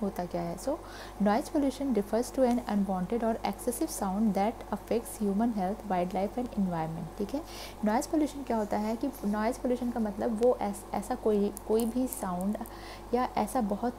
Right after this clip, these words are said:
तेज़, excessive, बहुत ज़्यादा भाव, आप कह सकते हो, जैसे लाउड स्पीकर्स की आवाज़ होती है या कोई भी unwanted sound, जिससे क्या होता है कि human की health के ऊपर ग-, बुरा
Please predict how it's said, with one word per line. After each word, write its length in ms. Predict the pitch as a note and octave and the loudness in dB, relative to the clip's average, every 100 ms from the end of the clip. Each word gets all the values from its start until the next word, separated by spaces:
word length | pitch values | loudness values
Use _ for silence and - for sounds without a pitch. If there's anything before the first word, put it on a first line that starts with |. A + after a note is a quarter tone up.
| - | 0
तेज़, 240 | G#3 G#3 | 2 4
excessive, 520 | G#3 G3 - A3 A#3 F#3 | 0 -2 -2 -2 0 0
बहुत 380 | G3 A3+ F#3 | 0 0 -2
ज़्यादा 400 | F#3 F3+ F#3 F#3+ E3+ E3+ - F#3 | -2 -2 0 -2 -4 -8 -8 -6
भाव, 260 | F3 E3+ - - | -2 0 0 -2
आप 180 | F#3+ | -2
कह 80 | - | 0
सकते 200 | F#3+ F3+ | 0 0
हो, 40 | F#3+ | -2
जैसे 180 | G3 | 0
लाउड 280 | G3+ F3 F#3+ | 2 4 2
स्पीकर्स 520 | G3 - F3+ F#3+ F#3+ | 0 -4 -2 -2 -2
की 100 | - | -2
आवाज़ 260 | G3 F3 F3+ | 0 0 -2
होती 180 | F3 F#3+ | -4 -2
है 140 | F#3+ | 0
या 80 | G#3+ | -2
कोई 220 | A3+ A#3+ | 2 2
भी 100 | C4 | 4
unwanted 540 | B3 F#3+ F#3+ F#3 A3 G#3+ | 2 2 0 0 -2 -2
sound, 360 | - F3+ G3+ | -4 0 2
जिससे 300 | G#3 G#3+ C#4 | 0 0 -6
क्या 140 | B3 G#3+ | -2 -2
होता 180 | F#3+ | 0
है 100 | F#3+ - - - - - | -4 -4 -12 -12 -12 0
कि 80 | D#4 | 2
human 360 | D4+ B3 B3 | 4 6 4
की 140 | C4 C#4 | 4 0
health 320 | A3+ G#3 A3 | 2 2 4
के 60 | B3 | 2
ऊपर 260 | A3+ A#3 - - | 4 2 0 -2
ग-, 220 | F#3+ F#3 | 0 2
बुरा 260 | F#3+ G#3+ | 4 4